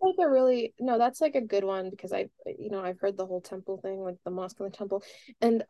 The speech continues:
I'm not educated enough to, like, really argue with that one, but, like, from what I understand, I just, you know, it doesn't, like, some things don't add up, some things do add up,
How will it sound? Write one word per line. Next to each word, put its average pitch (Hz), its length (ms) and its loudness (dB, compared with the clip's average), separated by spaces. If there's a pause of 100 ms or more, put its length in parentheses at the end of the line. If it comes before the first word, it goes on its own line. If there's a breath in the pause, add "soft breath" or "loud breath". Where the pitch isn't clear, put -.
I'm 220 140 2
not 233 220 0
educated 214 500 0
enough 202 260 -2
to, - 100 -8
like, 180 180 -6
really 196 260 2
argue 208 500 0
with 226 120 0
that 262 160 4
one, 285 360 0
but, 226 240 0
like, 190 300 2 (420)
from 269 120 -6
what 339 100 0
I 339 60 2
understand, - 560 -6 (120)
I 226 60 -6
just, 233 300 -12 (300)
you 247 120 0
know, 214 160 0
it - 160 -12
doesn't, 226 320 -6
like, 214 160 -6
some 247 140 -4
things 240 180 -4
don't 196 160 -2
add 196 120 -4
up, 196 180 -2
some 220 120 -4
things 226 200 -2
do - 100 -4
add 196 160 0
up, 196 220 0